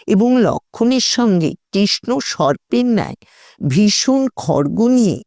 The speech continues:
তাকে আঘাত করতে লাগলেন। তখন বিরাট রামলক্ষণকে সবলে ধরে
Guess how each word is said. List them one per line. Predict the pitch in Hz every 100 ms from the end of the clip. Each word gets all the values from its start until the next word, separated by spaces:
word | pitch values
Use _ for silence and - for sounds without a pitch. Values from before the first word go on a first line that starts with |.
| _
তাকে | - 147 - 247
আঘাত | 269 143 143 170 - -
করতে | 190 - - 392
লাগলেন। | 440 127 131 120 120 _ _ _ _ _ -
তখন | 160 - - 269 262
বিরাট | 170 160 180 208 220 185
রামলক্ষণকে | 147 147 156 185 - - 233 220 240 226
সবলে | - - 139 139 143 175 196 233
ধরে | 185 - 165 156 220 -